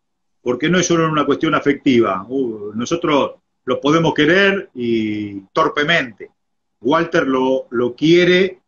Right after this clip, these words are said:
y tiene mucho, mucho, mucho para aportarle a Banfield y al fútbol argentino. Estamos frente a una persona que, que es de ruptura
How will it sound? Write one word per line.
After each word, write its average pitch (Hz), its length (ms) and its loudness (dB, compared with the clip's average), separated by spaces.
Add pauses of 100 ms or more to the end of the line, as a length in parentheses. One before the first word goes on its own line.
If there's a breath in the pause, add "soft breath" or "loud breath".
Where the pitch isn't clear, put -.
y 120 160 -2
tiene 151 400 2
mucho, 143 760 0
mucho, 139 580 -4
mucho 143 380 -6
para 120 160 -4
aportarle 135 760 -2
a 110 120 -2
Banfield 175 480 2
y 123 40 2
al 113 160 0
fútbol 147 440 0
argentino. 107 500 -14 (540)
Estamos 147 300 -4
frente 135 460 2
a 117 120 2
una 127 520 0
persona 131 460 -2
que, 101 460 -2 (960)
que 113 580 -2
es 123 60 0
de 139 100 2
ruptura 139 840 2